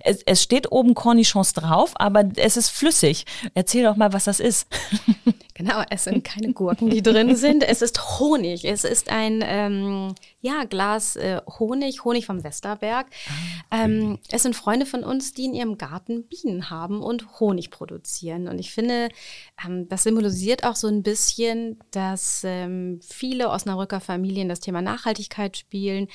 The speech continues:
Speaker 2: dass sie eben gucken, was können wir hier machen, wie können wir auch für unsere Region, ähm,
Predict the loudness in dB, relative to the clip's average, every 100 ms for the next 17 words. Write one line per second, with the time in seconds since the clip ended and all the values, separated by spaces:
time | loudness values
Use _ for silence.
0 | -14 -20 -10 -8 -4 -4 -2 -4 -4 -6
1 | -10 -16 -10 -6 -4 -2 -4 -2 -4 -2
2 | -6 -6 -6 -4 -4 -4 -6 -6 -6 -6
3 | -4 -4 -2 -2 -4 -4 -4 -4 -6 -8
4 | -6 -4 -2 -2 -4 -4 -4 -6 -8